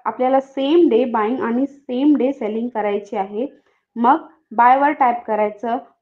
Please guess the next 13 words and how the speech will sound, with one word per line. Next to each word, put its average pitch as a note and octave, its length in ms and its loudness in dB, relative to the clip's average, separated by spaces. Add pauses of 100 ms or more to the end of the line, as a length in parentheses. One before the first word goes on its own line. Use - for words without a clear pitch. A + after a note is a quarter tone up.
नंतर B3 300 0
कन्फर्म C#4 540 0
बायवर A3+ 300 2
टॅप G#3 340 -8
करायचं, F#3 440 -10 (360)
आपलं C4 320 0
ऑर्डर A3+ 440 2
एक्झिक्यूट B3+ 580 -6
होऊन G3 240 -8
जाईल. F#3+ 300 -14 (480)
त्याच F4+ 240 2
प्रकारे C4 380 0
जर B3 180 -4